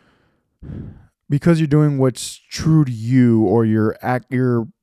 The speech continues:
being the person that you believe is to be right and just, we can say, um, be-, and now that you're not doing things that you hate, and you actually f-, you found the, you're either following your passion, you're, you found a job that you love, you've,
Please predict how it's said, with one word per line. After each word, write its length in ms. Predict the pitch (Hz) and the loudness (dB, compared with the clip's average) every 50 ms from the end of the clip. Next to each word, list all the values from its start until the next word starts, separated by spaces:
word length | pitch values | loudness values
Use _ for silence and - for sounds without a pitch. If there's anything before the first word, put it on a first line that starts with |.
| 127 110 | -6 0
being 460 | 117 147 147 151 147 143 139 131 117 | 2 4 4 4 4 2 2 0 0
the 100 | 110 120 | -2 -4
person 540 | - - - 127 123 117 - - 120 113 110 | -4 -4 -2 -2 -2 -2 -4 -4 -4 -2 -2
that 140 | 107 107 104 | -2 -2 -2
you 340 | 104 107 107 110 110 110 104 | -4 -2 -2 0 0 -2 -2
believe 440 | 107 113 113 113 110 107 107 98 | -2 -2 0 0 0 0 -2 -2
is 240 | 107 104 98 104 - - | -4 -4 -4 -6 -10 -10
to 120 | - 120 | -6 -2
be 120 | 113 107 | -2 0
right 460 | 104 98 104 104 101 104 104 - - - - | 0 0 0 0 0 0 -4 -8 -14 -18 -14
and 200 | - 113 107 98 | -10 -8 -8 -6
just, 480 | 98 107 104 98 95 - - - - - | -2 -2 -2 -2 -2 -4 -8 -14 -12 -10
we 100 | 107 104 | -8 -6
can 140 | - 104 98 | -6 -8 -6
say, 380 | - 98 98 92 92 90 92 101 _ _ _ _ _ _ _ _ _ _ _ _ _ _ _ | -6 -4 -4 -4 -4 -6 -6 -10 _ _ _ _ _ _ _ _ _ _ _ _ _ _ _
um, 500 | - 98 98 98 92 87 90 - - - _ _ _ _ _ _ _ _ _ _ _ _ _ _ _ _ _ _ _ _ _ _ _ _ _ _ _ _ - - 73 113 | -4 -2 -2 -2 -2 -4 -4 -8 -10 -14 _ _ _ _ _ _ _ _ _ _ _ _ _ _ _ _ _ _ _ _ _ _ _ _ _ _ _ _ -20 -18 -6 -4
be-, 180 | 123 127 - | -4 -2 0
and 380 | 113 135 131 131 127 123 110 123 | 0 2 2 2 2 0 0 2
now 180 | 135 135 139 143 | 4 4 6 6
that 160 | 143 139 - | 4 4 4
you're 100 | 135 131 | 4 4
not 260 | 127 127 123 110 113 | 4 4 2 4 4
doing 220 | 123 135 139 139 | 6 6 8 6
things 180 | - 127 127 113 | 6 4 4 2
that 80 | 110 101 | 2 2
you 120 | 101 101 | 2 2
hate, 220 | 95 113 123 123 | 2 2 2 4
and 80 | 117 113 | 4 4
you 140 | 110 113 110 | 4 4 4
actually 220 | 107 107 - 104 | 2 0 -4 -6
f-, 120 | - - - - - | -8 -10 -14 -14 -8
you 180 | 92 117 110 - | -4 -4 -4 -2
found 360 | - 131 127 139 135 127 110 | -2 -2 -2 0 0 0 0
the, 80 | 113 - _ _ - | -2 -4 _ _ -6
you're 260 | 127 123 120 113 107 - - | -2 0 0 0 0 -2 -2
either 200 | 135 135 131 120 | 0 0 2 0
following 400 | - - 151 151 156 151 151 147 | 2 4 6 6 8 6 6 4
your 100 | 131 127 | 2 0
passion, 580 | - - - 139 131 123 113 - 123 117 113 110 | 0 -2 -2 -2 -2 -2 -2 -2 0 0 2 2
you're, 360 | 107 110 110 110 107 104 104 _ _ _ _ - - _ _ _ _ - | 2 2 2 2 0 -2 -4 _ _ _ _ -20 -20 _ _ _ _ -2
you 100 | 139 123 | -2 0
found 240 | - 139 139 139 131 | 2 2 2 2 2
a 40 | |
job 260 | 120 123 131 123 123 120 | 2 4 4 4 4 4
that 60 | 117 | 4
you 160 | 113 113 110 | 6 6 6
love, 500 | 107 110 113 117 113 113 113 107 107 110 | 6 4 4 4 4 2 2 0 -2 -2
you've, 420 | 110 110 110 110 107 104 - - | 0 0 2 2 0 -2 -4 -8